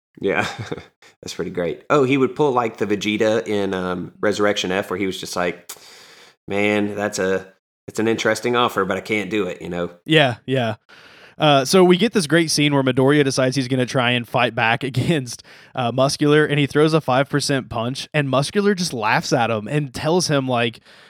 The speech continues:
Speaker 2: "Because of my quirk, you are the inferior version of me." And I thought that was really powerful, like, for Midoriya to hear that, you know, he's, he's gotta be sweating in his boots pretty bad.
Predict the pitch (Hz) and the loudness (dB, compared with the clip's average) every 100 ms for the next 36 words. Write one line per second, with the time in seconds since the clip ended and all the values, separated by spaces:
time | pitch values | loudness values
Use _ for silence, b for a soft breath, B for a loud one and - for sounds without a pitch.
0 | B 131 160 - 170 190 151 139 147 - | B -4 -4 0 2 2 0 -2 -4 -4
1 | 131 123 180 - 131 120 185 208 175 160 | -6 -4 -4 -8 -12 -2 2 2 0 -2
2 | 143 127 - 147 151 151 143 120 123 123 | -2 -4 -2 2 2 2 0 -2 -4 -4
3 | 123 117 101 104 92 80 - _ b b | -6 -8 -10 -10 -10 -14 -20 _ b b
4 | 143 147 165 151 151 139 117 123 135 120 | 0 0 2 2 0 -2 -6 -2 0 0
5 | 117 113 110 104 101 98 98 98 - 139 | -2 -2 -2 -4 -6 -6 -6 -8 -8 -4
6 | 139 127 131 151 151 135 123 - 131 127 | -2 0 2 2 2 0 -2 -2 -2 -2
7 | 120 113 110 98 90 _ _ _ 135 127 | -2 -4 -2 -4 -6 _ _ _ -6 -4
8 | 107 120 143 139 120 - _ _ - 151 | -4 -2 0 0 -2 -8 _ _ -2 -2
9 | 156 180 143 131 147 135 131 120 110 127 | 2 2 2 0 0 0 -2 -8 -2 0
10 | 117 - 135 107 110 110 95 90 95 | -2 -2 -4 -4 -2 0 -2 -6 -14